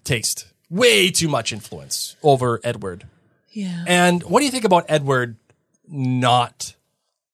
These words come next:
Speaker 1: helping Uhtred?
Speaker 2: So Edward obviously had daddy issues.
Speaker 1: Oh, yeah.
Speaker 2: And I think when the father-in-law came in, he just paid a lot of attention to Edward. And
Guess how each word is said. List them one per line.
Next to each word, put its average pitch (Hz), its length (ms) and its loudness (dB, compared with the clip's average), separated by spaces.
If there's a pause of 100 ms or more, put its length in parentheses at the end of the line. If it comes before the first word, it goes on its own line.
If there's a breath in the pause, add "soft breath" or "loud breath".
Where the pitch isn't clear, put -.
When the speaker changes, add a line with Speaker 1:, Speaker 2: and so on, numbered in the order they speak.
(520)
Speaker 1:
helping 107 720 -6 (400)
Uhtred? - 360 -10 (1120 loud breath)
Speaker 2:
So - 280 -10
Edward 247 320 -6 (100)
obviously 175 540 -6
had 156 240 -8
daddy 139 400 -12
issues. - 680 -6 (200)
Speaker 1:
Oh, 135 280 4
yeah. 107 240 -4 (120)
Speaker 2:
And 190 600 -2
I 202 80 -6
think 233 380 -6 (140)
when 190 360 0
the 175 100 -2
father-in-law 175 720 0
came 151 320 -4
in, 131 320 -6 (880 soft breath)
he 202 180 -6
just - 220 -4
paid 190 260 -6
a 208 60 -2
lot 214 200 -2
of 196 100 -4
attention 233 440 -4
to - 160 -10
Edward. - 400 -10 (280 loud breath)
And - 180 0